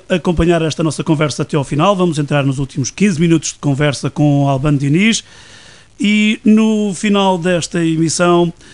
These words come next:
de Cash Resto Zero versão X L, eh, vamos ter a atualidade política aqui na Boa Nova. Podemos, no entanto, adiantar a informação que António Lopes acaba de ser destituído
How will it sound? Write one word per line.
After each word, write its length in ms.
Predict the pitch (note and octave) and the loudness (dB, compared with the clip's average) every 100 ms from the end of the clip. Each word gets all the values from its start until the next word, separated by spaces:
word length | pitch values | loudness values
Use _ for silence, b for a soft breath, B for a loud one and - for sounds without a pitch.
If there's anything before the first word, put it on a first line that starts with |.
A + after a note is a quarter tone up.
| B - | B -10
de 360 | D#3 E3 D#3 D3+ | -4 -2 -2 -2
Cash 340 | F3+ D3 - | -2 -2 -4
Resto 340 | D#3 D3 C3 C3+ | -4 -4 -6 -4
Zero 200 | D#3+ C#3+ | -2 -2
versão 400 | C#3 - D3+ C#3 | -4 -2 -2 -2
X 400 | - F3+ D#3+ E3+ | -2 -4 -2 -2
L, 340 | E3+ E3+ E3+ D#3+ B B B B - | 0 2 0 -4 B B B B -6
eh, 480 | E3+ E3+ E3+ F3 F#3+ | -2 0 0 -2 -4
vamos 340 | C#3 F3+ E3 - | -2 0 0 -2
ter 240 | E3+ D#3+ | -2 0
a 200 | D#3 D#3+ | 0 -2
atualidade 500 | D3+ G3+ G3+ F3+ D3+ - | 0 2 4 2 0 -2
política 680 | F3 G#3+ - E3+ D#3+ C#3+ C#3+ | 0 0 0 -4 -2 -2 -2
aqui 260 | - D#3 | -2 -2
na 340 | D3 C#3+ D3 C#3 | 0 0 -2 -2
Boa 200 | D#3 D#3+ | 0 2
Nova. 380 | E3+ F3 F3 - B B B B - | 2 2 0 -4 B B B B -6
Podemos, 600 | C#3 D3+ C3+ C#3 - - C#3+ D#3+ - | -2 0 -2 -6 -10 -10 -10 -8 -2
no 100 | D3+ | -2
entanto, 340 | C3+ D3+ D3+ | 0 -2 -2
adiantar 360 | C#3+ D3+ E3 D#3 | -2 -2 -2 -2
a 40 | |
informação 460 | C#3+ D#3+ C#3+ F#3 F3 | -2 -4 -2 -2 -2
que 160 | F3+ | -2
António 340 | E3 G3 F#3 D#3+ | -2 0 0 0
Lopes 320 | E3+ - - b b b C#3 | -2 -4 -18 b b b -12
acaba 420 | - E3 D3+ D3+ | -4 -4 -2 -4
de 80 | - | -4
ser 220 | F3 D3+ | -4 -4
destituído 720 | - - F#3+ G3+ A3 F3+ D#3 | -4 -4 0 4 4 4 -2